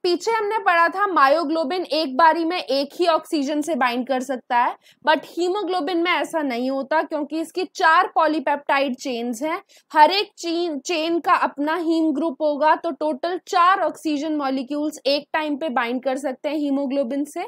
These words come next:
Therefore, it is written as it can bind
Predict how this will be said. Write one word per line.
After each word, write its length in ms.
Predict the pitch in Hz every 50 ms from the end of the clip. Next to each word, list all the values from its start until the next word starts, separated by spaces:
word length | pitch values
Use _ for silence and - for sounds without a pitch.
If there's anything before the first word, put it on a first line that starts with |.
| - _ _ _ _ _ _ _ _ -
Therefore, 520 | 247 320 330 339 349 349 - 381 370 392 415
it 180 | 370 - 269 349
is 180 | 359 320 277
written 400 | 339 311 302 247 320 330 339 330 311
as 280 | 294 311 392 466 466 - _ _ - - - _ _ -
it 140 | - - -
can 280 | - 381 370 370 349 302 226
bind 440 | 220 277 269 277 294 349 381 403